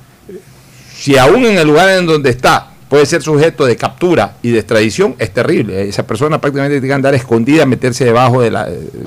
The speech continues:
meterse debajo de la tierra, ¿ya? Pero aún en un país en donde tenga la seguridad de que no lo van a extraditar,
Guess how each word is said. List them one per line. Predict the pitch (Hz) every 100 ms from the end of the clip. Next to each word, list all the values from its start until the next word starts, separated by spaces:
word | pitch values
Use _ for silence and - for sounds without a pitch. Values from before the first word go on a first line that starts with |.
| -
meterse | - 80 62 107 - 127
debajo | 147 135 151
de |
la | 127
tierra, | - 160 117 - - _ - -
¿ya? | 98 - - - - - - -
Pero | 143 143 143 -
aún | 147 220 240
en | 185
un | 202
país | 202 190 214
en | 180 165
donde | 156 143 131
tenga | 127 170 185 180
la | 156
seguridad | 151 147 135 160 165
de | 139
que | 123
no | 123
lo | 143
van | 147 151
a |
extraditar, | 131 139 127 127 147 123